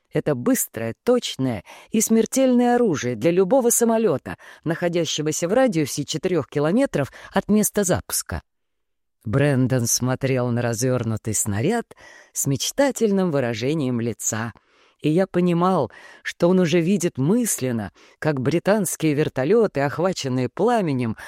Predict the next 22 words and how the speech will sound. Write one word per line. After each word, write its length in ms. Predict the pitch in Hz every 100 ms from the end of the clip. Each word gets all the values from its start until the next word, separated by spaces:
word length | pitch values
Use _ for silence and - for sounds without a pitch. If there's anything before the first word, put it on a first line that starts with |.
| - -
падают 460 | - 262 147 143 131
с 140 | -
неба 380 | 135 160 120 123
над 180 | 127 120
оккупированной 800 | - 113 - 247 190 170 160 147
Ирландией. 880 | 135 123 110 110 107 82 - 80 - _ _ _ _ _ _ _ _
«О, 220 | 202 247
Господи 680 | 196 240 277 - - 247 233
Иисусе, 680 | 226 214 - 208 190 - 147
сладчайший!» — 1120 | - 233 240 - - 226 226 180 - - 113 - - - -
сказал 460 | - 147 135 139
он 140 | 131 123
проникновенно, 1000 | 127 123 120 113 110 180 240 170 101 - - - - -
будучи 360 | 269 240 202
не 140 | 233 226
в 60 |
силах 400 | - 214 139 -
устоять 560 | 135 - 151 190 240 - - _ -
перед 280 | 170 147 127
этим 300 | 240 185 180
прекрасным 680 | 127 - 131 131 - 120
зрелищем. 720 | 113 113 104 92 - - 73